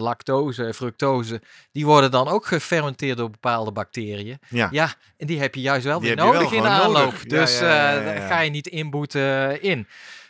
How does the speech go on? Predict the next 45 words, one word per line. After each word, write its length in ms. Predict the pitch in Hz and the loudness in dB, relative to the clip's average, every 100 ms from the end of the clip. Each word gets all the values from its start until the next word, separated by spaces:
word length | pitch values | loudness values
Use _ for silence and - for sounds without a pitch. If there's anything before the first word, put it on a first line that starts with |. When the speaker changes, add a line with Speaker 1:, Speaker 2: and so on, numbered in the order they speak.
| - | -2
Speaker 1:
Nou, 140 | 165 | 2
nog, 280 | 175 196 - - | 6 4 2 -4
ja, 160 | 170 | 0
het 100 | 135 | 0
is 80 | 147 | -2
een 100 | 165 | -4
Australische 540 | 165 147 180 170 147 160 | -2 0 4 4 4 -2
onderzoekerster, 1500 | 156 139 139 185 156 135 120 123 _ 113 - - 117 123 127 | -6 -8 -8 -8 -6 -6 -10 -16 _ -20 -14 -6 -4 0 2
Liz. 560 | 151 180 160 - - - | 6 6 6 0 -6 -4
Ja, 100 | 123 | 2
die 100 | 113 | 2
heeft 120 | 123 | 2
wat 160 | 127 117 | 0 -2
meer 260 | 127 147 113 | 0 -2 -4
geschreven 420 | 110 127 120 117 | -2 0 0 -2
in 60 | |
die 100 | 113 | -8
tijd. 400 | - 113 110 - - | 0 2 2 -4 -6
En 260 | 131 131 | -6 -6
die, 240 | 127 139 _ | -8 -14 _
die 360 | 135 185 180 175 | -14 -4 2 2
heeft 160 | 202 | 2
toch 160 | 208 196 | 0 -2
ook 160 | 196 | -2
bij, 340 | 196 185 180 170 160 | 4 4 4 4 2
eh, 60 | |
groepen 600 | 151 208 - 151 147 139 | 0 -8 2 4 6 2
atleten 540 | 147 143 170 156 131 120 | 0 -2 0 0 -2 -4
gepolst. 520 | 131 - 185 196 - | -6 -6 -2 -2 -2
"Wat, 180 | 160 - | -6 -4
wat 200 | 175 170 | -8 -6
is 100 | 165 | -2
jullie 220 | 175 156 | -2 -2
dieet?" 360 | 139 143 165 220 | 0 2 2 2
Nou, 180 | 151 113 _ - | 2 0 _ -2
kwam 200 | 170 135 | -2 2
zij 140 | 120 | 0
erachter. 400 | 120 139 - 160 135 _ - - - | 2 0 0 -4 -12 _ -20 -20 -20
En 220 | - - | -20 -14
dat 80 | - | -8
vond 140 | 113 | -8
ze 80 | - | -8
trouwens 300 | - 98 101 | -2 -2 0
een 80 | 104 | -2
heel 460 | 101 120 113 - | 2 2 0 -6